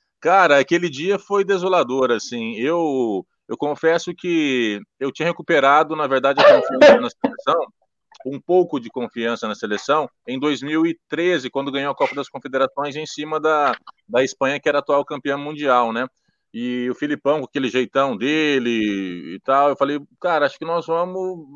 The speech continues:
vai dar certo essa Copa, aos trancos e barrancos nós vamos chegar." E aí, quando chegamos na semifinal contra a Alemanha, que era a grande favorita, é, eu, eu tava empolgado, porque a seleção não vinha jogando bem, mas tava, tava indo,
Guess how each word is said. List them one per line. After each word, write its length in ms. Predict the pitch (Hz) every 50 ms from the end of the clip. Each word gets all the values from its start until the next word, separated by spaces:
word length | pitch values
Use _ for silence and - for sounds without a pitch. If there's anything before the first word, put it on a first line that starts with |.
| 139
vai 180 | 143 165 175 185
dar 120 | 196 190
certo 420 | - - - 202 196 190 170 - 135
essa 180 | - - 123
Copa, 300 | - _ 123 127 123 113 -
aos 160 | 120 120 - -
trancos 280 | - 139 151 156 -
e 80 | 147 147
barrancos 360 | 143 151 135 135 143 - 160 160
nós 80 | 156
vamos 160 | 160 160 156
chegar." 420 | - 170 165 143 127 127 123 113 - _ _ _ _ _ _ _ _ _ - _ _ _ - 220 - - -
E 140 | 147 160 180
aí, 140 | 185 196
quando 200 | 196 208 214 214
chegamos 320 | 202 - 208 196 208 190 190
na 80 | 190
semifinal 560 | 180 - 190 185 175 - 175 170 165 170 165 -
contra 240 | 170 160 143 160
a 40 | 151
Alemanha, 280 | 151 143 147 170 185 170
que 100 | - 160
era 100 | 147 147
a 40 | 127
grande 240 | 131 131 139 135
favorita, 800 | - - 131 117 117 113 117 151 202 220 190 - - 101 87 - _ _ _ _ _ _ _ _ _ _ _ _ _ -
é, 120 | 135 143
eu, 240 | 139 165 180 175 175
eu 240 | - 175 190 208 196
tava 220 | 196 - 196 202 208
empolgado, 760 | 196 175 233 240 262 226 233 233 254 254 254 247 185 147 123
porque 140 | - - 147
a 100 | 147 143
seleção 600 | - 170 160 170 160 - - 208 220 247 254 240
não 140 | 240 220 180
vinha 220 | 175 190 190 170
jogando 320 | 180 175 165 185 180 185
bem, 280 | 165 156 185 196 214 226
mas 380 | 233 240 240 247 240 214 - -
tava, 880 | - 214 208 220 220 214 233 240 240 247 240 233 214 190 175 160 143 -
tava 320 | 185 196 226 320 349 349
indo, 460 | 339 339 339 339 233 139 95 87 -